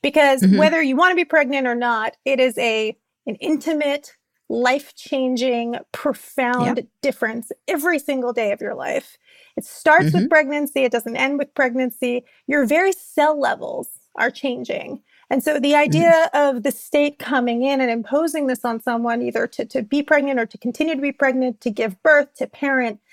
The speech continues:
Speaker 1: I think it, it, it feels very personal to me. It, it's always felt real to me. This is my second pregnancy with what I hope will be my second child. Um, but, but I think it also drives home how,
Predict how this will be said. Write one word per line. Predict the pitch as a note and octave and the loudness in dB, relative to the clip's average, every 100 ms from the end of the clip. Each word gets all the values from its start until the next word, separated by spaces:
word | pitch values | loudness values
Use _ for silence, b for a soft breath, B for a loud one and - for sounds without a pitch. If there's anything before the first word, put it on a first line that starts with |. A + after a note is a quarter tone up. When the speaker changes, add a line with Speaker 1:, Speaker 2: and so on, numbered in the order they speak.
| b b - | b b -4
Speaker 1:
I | D4 | 0
think | F#4+ | 2
it, | A4+ - - | 0 -2 -2
it, | F#4+ C4 | -2 -2
it | F4 | -2
feels | G4 A4+ | 0 2
very | G#4 G4+ | 2 0
personal | - F4 - D4 C#4+ | 2 0 0 -4 -4
to | - | -4
me. | A3+ A#3 | -4 -4
It, | A3+ _ - | -6 _ -6
it's | G#3 - - | -6 -4 -2
always | C#4 D#4 E4+ E4 | 0 2 -2 0
felt | D#4+ D4+ | 2 2
real | D4+ D4 | 0 -4
to | D4+ D#4+ | -2 -4
me. | D#4 | -4
This | A#3 | -4
is | A#3+ - | -6 -6
my | A#3 | -6
second | - B3 C#4 C4 | -4 -2 -4 -2
pregnancy | C4+ B3+ B3+ B3+ B3+ | -2 -2 -4 -2 -4
with | A#3+ | -4
what | B3 A#3 | -2 0
I | A#3 | 0
hope | - C4 | -4 -4
will | B3+ | -4
be | B3 | -4
my | A3+ | -6
second | A3+ B3 A#3 A#3 | -4 -4 -2 -4
child. | - B3 B3 B3+ C4 _ _ _ _ _ | -2 0 2 0 -2 _ _ _ _ _
Um, | C4+ B3 - | 0 0 -2
but, | A#3+ - C4 | -2 -2 2
but | D4+ | 2
I | D4 | 2
think | D4 D#4+ | 2 0
it | E4+ | 2
also | D4 D4 - D4+ C4+ B3+ - | 4 4 2 4 4 2 -2
drives | G3+ C4 C#4 C#4 C#4 | -10 0 2 2 0
home | - C#4 C4 | -6 -4 -2
how, | A#3+ C4 A#3+ A#3 | -2 0 0 -2